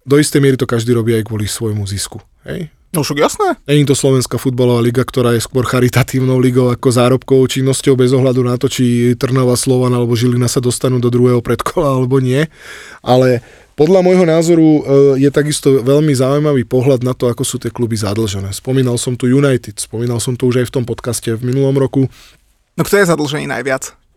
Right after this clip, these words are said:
Speaker 1: No skús hádať.
Speaker 2: Z anglických kl-, klubov Premier League,
Speaker 1: Mám
Speaker 2: že
Speaker 1: top
Speaker 2: kto je najviac
Speaker 1: desať.
Speaker 2: zadlžený?
Speaker 1: Áno.
Speaker 2: Fú, kámo, no netuším, idem si tipnúť,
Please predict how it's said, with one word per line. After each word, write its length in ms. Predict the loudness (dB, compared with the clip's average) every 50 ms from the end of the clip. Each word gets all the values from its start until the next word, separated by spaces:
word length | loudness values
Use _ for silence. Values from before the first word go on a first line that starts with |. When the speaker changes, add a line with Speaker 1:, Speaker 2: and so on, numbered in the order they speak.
| _ _ _
Speaker 1:
No 140 | -6 -6 -6
skús 180 | -4 -4 -2
hádať. 460 | 0 2 2 2 0 -4 -10 -12 -16 -18 -20 -20 -20 -20 _ _ _ _
Speaker 2:
Z 160 | -10 -6 -2
anglických 420 | 0 2 2 2 2 0 -4 -6
kl-, 160 | -6 -6 -8
klubov 300 | -2 0 2 4 4 2
Premier 320 | 2 0 -2 -2 0 0 0
League, 80 | 2 2
Speaker 1:
Mám 140 | 2 2 2
Speaker 2:
že 20 |
Speaker 1:
top 140 | 2 2 2
Speaker 2:
kto 80 | 2
je 80 | 2 2
najviac 260 | 2 2 2 0 0
Speaker 1:
desať. 80 | 0 0
Speaker 2:
zadlžený? 400 | 0 0 0 0 0 0 -2 -2 -6 -6 -10
Speaker 1:
Áno. 300 | -6 -4 -2 -2 -2 -4 -6 -12 -18 -20 _
Speaker 2:
Fú, 320 | _ -8 -2 2 2 2 2
kámo, 460 | 2 0 -2 0 0 0 0 -2 -4
no 240 | -6 -4 -2 0 0
netuším, 640 | 0 0 0 2 0 0 0 0 0 0 -2 -2
idem 200 | -2 -2 0 0
si 120 | 0 0 -2
tipnúť, 560 | -2 -4 -4 -4 -2 -2 0 -2 -2 -4 -10